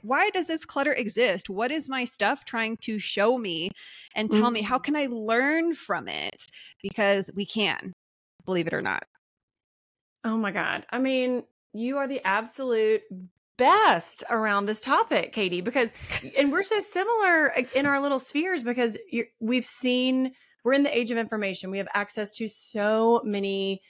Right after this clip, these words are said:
Speaker 2: images, my God, right? Like, and ideas,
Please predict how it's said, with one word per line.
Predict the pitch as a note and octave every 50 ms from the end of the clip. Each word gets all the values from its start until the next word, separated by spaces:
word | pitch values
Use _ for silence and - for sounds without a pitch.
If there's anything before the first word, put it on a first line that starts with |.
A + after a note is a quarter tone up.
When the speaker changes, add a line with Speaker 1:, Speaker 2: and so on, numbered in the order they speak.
| _ _ _ _ _ -
Speaker 2:
images, | F#3+ G3 G#3+ A#3+ B3 A#3+ G#3+ F#3+ F3 F#3 F3+ F3 E3+ F3+ E3+ F#3+
my | G3 F3 F3
God, | E3 F3+ F3 E3+ E3 E3+ - G#3+
right? | E3+ E3+ F3 F3+ F#3+ G3+ -
Like, | - G3+ G3 F#3+ -
and | - G3
ideas, | F#3 F#3 F#3 F3 D#3+ G#3 A3 B3 A3+ F#3+ E3+ F#2 G#2 B2 - -